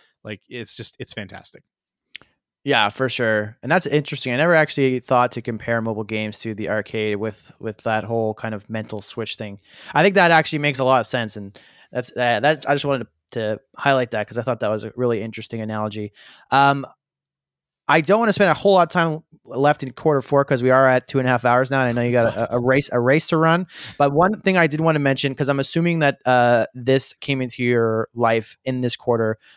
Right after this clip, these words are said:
Speaker 2: was Extra Life.
Speaker 1: Mm-hmm.
Speaker 2: Um, I know that Extra Life is a big part of, uh, of, uh, your life, I guess, right now.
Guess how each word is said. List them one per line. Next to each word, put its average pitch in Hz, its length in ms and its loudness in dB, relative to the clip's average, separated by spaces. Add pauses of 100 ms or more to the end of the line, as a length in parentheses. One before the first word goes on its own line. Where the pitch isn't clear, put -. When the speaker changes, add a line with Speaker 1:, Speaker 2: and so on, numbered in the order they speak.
(120)
Speaker 2:
was 127 280 0
Extra 123 340 0
Life. 95 360 -4 (380)
Speaker 1:
Mm-hmm. 117 120 -8
Speaker 2:
Um, 110 440 0 (560)
I 131 120 2
know 151 160 2
that 147 160 4
Extra 143 260 0
Life 139 240 2
is 127 140 0
a 127 60 0
big 131 300 0
part 139 340 2
of, 123 380 2
uh, 117 300 4
of, 113 380 -2
uh, 110 180 0
your 170 240 2
life, 175 300 2
I 156 80 0
guess, 170 200 0
right 160 160 2
now. 160 260 2